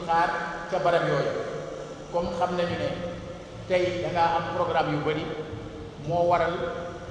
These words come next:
wërloo wuñ la centre yi, ñu ñëw, ñu ñëw, ñu wax la nga ñëw fii, boo ko defee ñun ñu demal la ca centre.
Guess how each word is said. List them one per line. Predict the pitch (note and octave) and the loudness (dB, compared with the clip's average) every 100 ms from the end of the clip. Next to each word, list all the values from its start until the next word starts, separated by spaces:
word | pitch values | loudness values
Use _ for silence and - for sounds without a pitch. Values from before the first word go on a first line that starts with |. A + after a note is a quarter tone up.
| C#3 | -2
wërloo | F#3 F#3+ F#3 F#3 F3 | 0 0 2 2 2
wuñ | F3+ E3+ | -2 -2
la | |
centre | E3+ F3 D3+ D3+ B2+ B2 - - - - - - - | 0 -2 -2 -4 -4 -6 -8 -10 -12 -14 -14 -14 -8
yi, | D3+ | -6
ñu | D#3 | -2
ñëw, | F3 F3+ F3 D#3+ | 0 0 0 -4
ñu | D#3 E3+ | -4 -4
ñëw, | F3+ F#3 F3 | -2 -2 -2
ñu | E3+ | -2
wax | F3 | -2
la | F3 | -2
nga | F3 | -2
ñëw | F3+ F#3 | -2 -2
fii, | F#3 - - - - - C3 | -2 -6 -8 -10 -12 -10 -4
boo | |
ko | D#3 | -2
defee | E3 D#3+ D#3 | -2 -4 -4
ñun | D#3 | -6
ñu | D#3 | -4
demal | D3+ D3+ C3+ | -4 -2 -4
la | |
ca | C3 C3+ | -6 -6
centre. | C#3+ B2 | -6 -8